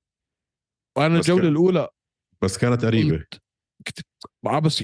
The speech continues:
Speaker 1: يعني أنت إجيت، إجيت في الجولة الأولى قلت، آه، فيلي راح. صح، هو أسقطه، إذا بتذكر أول الجولة، وود أسقط، آه، سوري، فيلي أسقط وود. بعدين لما استمرت الجولة شوي، مسكه وود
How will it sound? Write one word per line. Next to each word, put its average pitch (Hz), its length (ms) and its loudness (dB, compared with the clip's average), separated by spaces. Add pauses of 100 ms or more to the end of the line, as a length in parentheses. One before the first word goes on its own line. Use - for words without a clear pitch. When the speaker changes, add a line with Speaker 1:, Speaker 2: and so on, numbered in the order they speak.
Speaker 1:
يعني 131 300 0
أنت 143 120 0
إجيت، 160 320 2
إجيت 165 240 2
في 156 100 0
الجولة 170 260 2
الأولى 175 260 2
قلت، 156 400 -2 (640)
آه، 123 40 0
فيلي 160 320 2
راح. 139 420 -4 (380)
صح، 160 200 -2
هو 160 200 2
أسقطه، 143 460 -2 (160)
إذا 127 100 0
بتذكر 131 340 0
أول 147 220 2
الجولة، 139 360 2 (360)
وود 160 200 0
أسقط، 147 460 -4
آه، 139 160 0
سوري، 131 240 0
فيلي 165 340 2
أسقط 135 300 -2
وود. 101 260 0 (680)
بعدين 151 340 2
لما 165 340 2
استمرت 202 520 0
الجولة 170 320 2
شوي، 180 240 0
مسكه 160 480 0 (320)
وود 185 380 -2